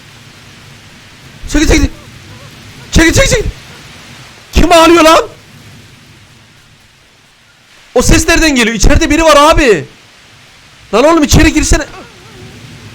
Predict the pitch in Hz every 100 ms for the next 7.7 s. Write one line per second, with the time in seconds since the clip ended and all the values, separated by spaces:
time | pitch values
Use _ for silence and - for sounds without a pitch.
0 | - - - - 494 - - - - -
1 | - - - - - 143 190 190 143 139
2 | 113 95 - - - - - - - -
3 | - - - - - - - - - -
4 | - - - - - - - - - -
5 | _ _ _ _ _ _ _ _ _ _
6 | _ _ _ _ _ _ _ - - -
7 | 285 320 269 233 196 214 370